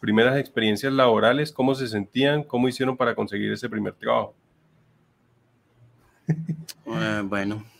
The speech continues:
Speaker 2: el
Speaker 1: Story time.
Speaker 2: Story time. Espera que estaba comando estrellita, que me está esperando para ir a dormir. Pero que,
Speaker 1: Digo,
Speaker 2: eh,
Speaker 1: "Hoy sí, hoy sí va a dormir".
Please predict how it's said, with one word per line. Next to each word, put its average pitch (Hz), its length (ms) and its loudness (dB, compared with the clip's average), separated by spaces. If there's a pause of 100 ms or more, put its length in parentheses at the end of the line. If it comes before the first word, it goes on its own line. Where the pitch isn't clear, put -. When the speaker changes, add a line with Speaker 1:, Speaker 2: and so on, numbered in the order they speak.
(140)
Speaker 2:
el 113 220 -4
Speaker 1:
Story 104 320 0
time. 107 380 0 (920)
Speaker 2:
Story 104 440 -4
time. 135 480 0 (100)
Espera 107 240 -8
que 110 60 -6
estaba 98 240 -6
comando 98 300 -8
estrellita, 98 560 -10 (280)
que 123 100 -6
me 113 60 0
está 98 140 -8
esperando 110 360 -8
para 104 120 -10
ir 98 80 -8
a - 20 -8
dormir. 98 340 -10 (1040)
Pero 117 180 0
que, 110 100 -2
Speaker 1:
Digo, 101 160 -2 (120)
Speaker 2:
eh, 120 680 4
Speaker 1:
"Hoy 113 100 0
sí, - 180 0
hoy 113 160 2
sí 120 140 0
va 120 80 6
a 120 40 6
dormir". 127 380 0